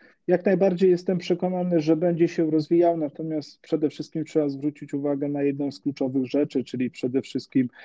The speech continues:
świadomość tego produktu i samego procesu wyprodukowania tego urządzenia versus, y, proces odnowienia. Y, jednak produkt bezpośrednio pochodzący od producenta i, i w postaci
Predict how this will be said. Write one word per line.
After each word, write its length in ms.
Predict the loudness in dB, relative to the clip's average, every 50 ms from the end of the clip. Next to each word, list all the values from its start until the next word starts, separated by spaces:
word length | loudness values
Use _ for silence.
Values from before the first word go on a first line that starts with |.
| -20 -20 _ _
świadomość 760 | -14 -14 -2 2 2 4 6 6 4 6 4 2 0 -4 -2
tego 260 | _ 0 2 2 2
produktu 720 | 2 4 2 2 4 4 2 2 2 _ 4 4 4 4 2 2
i 380 | 2 4 6 6 6 4 4
samego 520 | 2 -2 -2 0 2 4 4 4 2 0 0
procesu 640 | 2 2 2 2 4 4 4 4 4 0 -2 -2
wyprodukowania 880 | 2 0 0 0 2 -2 0 0 0 0 2 4 4 4 6 4 2 2
tego 280 | 0 -2 -2 0 0 0
urządzenia 720 | 0 0 -4 -8 -10 -4 -4 -4 -4 -2 -2 -2 -2 -2 -4 -10 -20 -20 _ _ _
versus, 840 | 0 4 4 4 4 4 0 2 4 4 4 4 2 -2 -10 -8 -2
y, 460 | 0 2 4 4 4 4 4 2 2 2
proces 600 | 4 4 4 4 2 0 -2 -2 -2 -2 -6 -18 _ _
odnowienia. 720 | -4 -4 0 2 2 2 4 4 4 4 4 2 0 -4 -10 _ _ _ _ _ _ _ _ _ -12 -8
Y, 340 | -6 -4 -4 -2 -4 -4 -4 -2
jednak 540 | 2 2 2 2 2 0 -2 -2 -4 -8
produkt 560 | _ _ 2 2 2 2 2 -2 -4 -4 -8 _ _ -20 -20 _ _ _
bezpośrednio 800 | -2 -2 -2 -2 -6 -6 -4 -2 -2 -2 -2 -2 -2 -4 -4
pochodzący 600 | -2 -4 -2 -2 -2 -2 -2 -2 -4 -2 -2 -4
od 120 | -6 -6 _
producenta 840 | -2 -2 0 0 0 -4 -2 0 0 0 0 -2 -4 -4 -2 0
i, 340 | 0 0 0 0 -2 -2 -4
i 40 | -6
w 80 | -6 _
postaci 600 | -2 -2 -2 0 -2 -2 -2 -2 -2 -2 -2